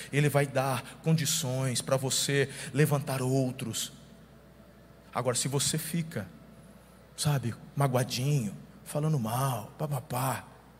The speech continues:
não é por aí. Qual é o objetivo?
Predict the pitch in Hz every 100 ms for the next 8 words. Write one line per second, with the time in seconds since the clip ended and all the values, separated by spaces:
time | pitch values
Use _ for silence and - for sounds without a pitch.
0 | - - - - - 175 120 - 104 -
1 | - - - - - - - - - -
2 | - - - - - - - 190 170 160
3 | 175 151 139 135 127 - - 131